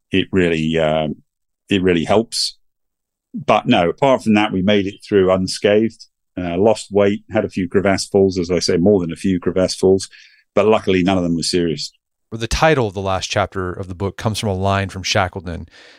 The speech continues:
Speaker 2: He said, "Never for me the lowered banner, never the last endeavor." What did that line mean to you after you completed this journey?
Speaker 1: It meant that for me, there was always another challenge. You know,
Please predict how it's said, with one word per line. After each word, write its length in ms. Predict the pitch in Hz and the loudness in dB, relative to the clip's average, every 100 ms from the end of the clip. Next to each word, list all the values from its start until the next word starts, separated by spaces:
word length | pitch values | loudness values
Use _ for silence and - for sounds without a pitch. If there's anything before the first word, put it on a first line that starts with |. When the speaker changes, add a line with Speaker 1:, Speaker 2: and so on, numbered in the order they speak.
| _ - | _ -6
Speaker 2:
He 140 | 104 | -4
said, 440 | - 117 104 92 _ _ _ _ - | 0 2 2 -2 _ _ _ _ -6
"Never 420 | 107 127 165 180 | 2 4 4 2
for 160 | - 165 | 0 2
me 220 | 143 143 | 4 4
the 120 | 123 | 2
lowered 380 | 110 117 117 92 | 4 4 2 -2
banner, 500 | 101 98 78 - - _ _ _ _ 95 | -4 -4 -6 -12 -18 _ _ _ _ -6
never 380 | 95 127 135 | 2 4 4
the 100 | 120 | 2
last 340 | 107 107 98 - | 2 2 2 -2
endeavor." 560 | 95 90 87 - - _ _ _ _ _ | -4 -4 -6 -10 -14 _ _ _ _ _
What 240 | 107 117 185 | -2 4 4
did 180 | 185 127 | 4 4
that 300 | 123 120 - 101 | 2 2 -2 -6
line 320 | 101 101 98 | -2 -2 -4
mean 160 | 95 | -6
to 60 | 90 | -6
you 380 | 92 87 82 - _ _ _ _ | -6 -6 -8 -16 _ _ _ _
after 280 | 107 98 - | -2 -2 -2
you 160 | 95 92 | -6 -6
completed 440 | - 107 95 85 | -8 -6 -6 -6
this 160 | 82 80 | -8 -8
journey? 400 | 87 85 85 85 _ _ _ _ _ _ - | -8 -6 -8 -14 _ _ _ _ _ _ 0
Speaker 1:
It 160 | - 190 | 2 4
meant 300 | 233 185 - | 2 0 2
that 220 | 156 - | 2 0
for 240 | - 147 135 | -2 2 4
me, 560 | 156 143 123 113 98 98 - - | 6 6 6 4 2 -4 -18 0
there 140 | 139 135 | 2 4
was 100 | 135 | 4
always 380 | 143 117 110 | 4 4 4
another 300 | 98 104 92 | 2 0 0
challenge. 520 | 82 101 90 85 87 104 | -2 -4 -4 -6 -6 -2
You 80 | |
know, 340 | 98 95 98 | 0 2 2